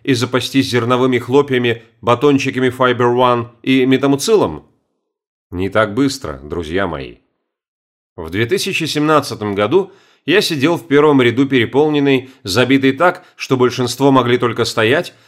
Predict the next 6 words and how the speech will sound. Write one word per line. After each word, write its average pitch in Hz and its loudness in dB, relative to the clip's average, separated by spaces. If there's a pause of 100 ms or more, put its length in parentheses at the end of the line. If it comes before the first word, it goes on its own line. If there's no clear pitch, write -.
(140)
лекционной 170 2
аудитории 156 2
в 101 -6
Чикаго. 80 -4 (760)
Дело 175 2
было 156 0